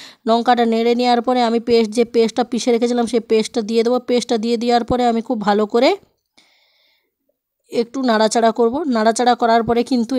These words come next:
এটার কালারটা কিন্তু খুব সুন্দর আস্তে আস্তে চলে আসবে। দেখো, কালারটা কিন্তু খুব সুন্দর চলে এসছে। এইভাবে নাড়াচাড়া করতে হবে। নাড়াচাড়া করলে কিন্তু কালার খুব সুন্দর চলে আসবে। এরপরে আমি ছোলাটা বার করে নেব। ছোলাটা বার করে নেব। দেখো, ছোলাটার এই কা-,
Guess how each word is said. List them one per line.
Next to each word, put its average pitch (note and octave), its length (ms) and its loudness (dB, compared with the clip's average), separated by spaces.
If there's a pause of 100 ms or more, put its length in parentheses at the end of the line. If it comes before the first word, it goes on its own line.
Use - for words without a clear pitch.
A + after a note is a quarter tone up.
এটার A#3 240 -2
কালারটা G#3+ 360 -2
কিন্তু A#3+ 220 0
খুব C4 80 -2 (100)
সুন্দর A#3+ 300 -2
আস্তে - 260 -6
আস্তে A3+ 220 -8
চলে A3 180 0
আসবে। G3 220 -6
দেখো, G3 220 -2
কালারটা A3 300 -2
কিন্তু A#3+ 200 -2
খুব B3+ 180 0
সুন্দর A#3+ 240 -2
চলে A#3+ 140 -2
এসছে। - 220 -8
এইভাবে A3+ 240 0 (100)
নাড়াচাড়া G#3+ 420 0
করতে B3 260 -4
হবে। B3 160 2 (640)
নাড়াচাড়া A3+ 440 2 (100)
করলে A#3+ 260 0
কিন্তু B3 220 -2
কালার A3 280 2
খুব B3+ 100 -2 (120)
সুন্দর A3+ 300 -2
চলে G#3+ 220 2
আসবে। G3+ 180 -6 (220)
এরপরে B3+ 340 -2
আমি B3+ 100 -2 (100)
ছোলাটা A3+ 380 2 (800)
বার A3+ 140 6 (100)
করে B3 220 2
নেব। A#3+ 140 -4 (960)
ছোলাটা A#3+ 380 2
বার A#3 180 4
করে A#3+ 160 0
নেব। B3 120 0 (140)
দেখো, A#3 180 0 (100)
ছোলাটার A3+ 440 2
এই A3+ 120 -6
কা-, - 180 -4